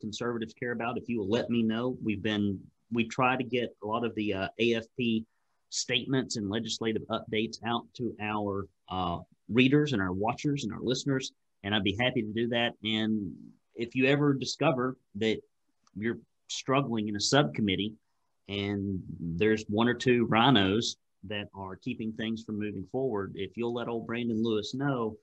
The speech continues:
we'll shine some light on it. And as our subscriber base grows and more and more people, uh, in the districts start discovering what's going on in these committees and subcommittees, I think we'll have better movement. We are the only publication, to my knowledge,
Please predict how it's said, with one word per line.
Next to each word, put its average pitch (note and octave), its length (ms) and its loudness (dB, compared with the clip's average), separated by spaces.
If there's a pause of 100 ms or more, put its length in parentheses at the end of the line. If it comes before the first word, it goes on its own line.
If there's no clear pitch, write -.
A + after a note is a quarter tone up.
(260)
we'll A#2 160 -4
shine A#2 320 0
some G2+ 180 -4
light A2 300 4
on F#2+ 160 -2
it. A2 140 -2 (120)
And G2+ 200 -4
as G2+ 120 -6
our G#2 140 -2
subscriber A2 560 -4
base G2+ 400 -6
grows A#2 480 -2
and G2 140 -6
more A2 160 0
and G#2+ 60 2
more G2+ 180 -2
people, A2 500 -2
uh, G2 220 -4
in G#2+ 180 -2
the G2+ 80 0
districts A#2+ 720 0 (380)
start C#3+ 300 4
discovering A2 880 2
what's A#2 220 -4
going A2+ 300 -2
on G#2+ 140 -2
in G#2 80 -4
these G#2 160 -4
committees G#2 400 -6
and F#2+ 100 -8
subcommittees, G2+ 600 -6
I F#2+ 60 -6
think A#2 220 -4
we'll G2+ 140 0
have F#2+ 200 -2
better F#2+ 180 -2
movement. F#2+ 520 0
We A#2+ 140 0
are A2+ 60 0
the G2+ 160 0
only B2+ 300 2
publication, G2+ 720 -6
to G2+ 80 -6
my F#2+ 160 -4
knowledge, G2 520 -4